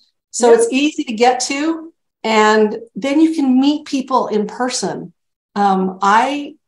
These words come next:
Speaker 1: uh, went to the first one they had three years ago, and, um, and I met a bunch of really great people, um, that, that are my friends. So
Speaker 2: Again, connections.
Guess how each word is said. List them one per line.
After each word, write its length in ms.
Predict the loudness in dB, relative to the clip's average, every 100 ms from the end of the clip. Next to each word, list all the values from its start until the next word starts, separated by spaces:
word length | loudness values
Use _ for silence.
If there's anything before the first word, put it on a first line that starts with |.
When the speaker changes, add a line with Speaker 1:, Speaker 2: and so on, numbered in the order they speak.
| _ -2
Speaker 1:
uh, 240 | 0 2
went 220 | 2 0
to 120 | -2 -8
the 120 | -8
first 600 | -6 -6 -6 -8 -14 -20 _ _
one 320 | 0 2 2
they 160 | 2 0
had 560 | 0 0 0 -4 -12 _
three 220 | -8 -2 0
years 220 | 0 -2
ago, 480 | -4 -2 -2 -6 -14 _ _ _ -4
and, 440 | 0 0 -2 -6 -10
um, 360 | -4 -2 -2 -4
and 160 | -2 0
I 60 |
met 280 | 0 -2 -6 -8
a 40 |
bunch 300 | -4 -2 -2
of 140 | -6 -4
really 320 | -2 0 -2
great 320 | -2 -4 -4
people, 580 | -10 -8 -6 -8 -10 _ _
um, 420 | -6 -4 -6 -8 -4
that, 200 | -4 -4 -16 _ _ -4
that 400 | -2 -2 -8 -20 _ _ -2
are 200 | 0 2
my 120 | 2
friends. 520 | 0 0 0 -6 -12 _ _
So 320 | -6 -2 -2 -2
Speaker 2:
Again, 300 | -2 -2 -4
connections. 960 | -4 -4 -4 -6 -10 -10 -10 -14 -20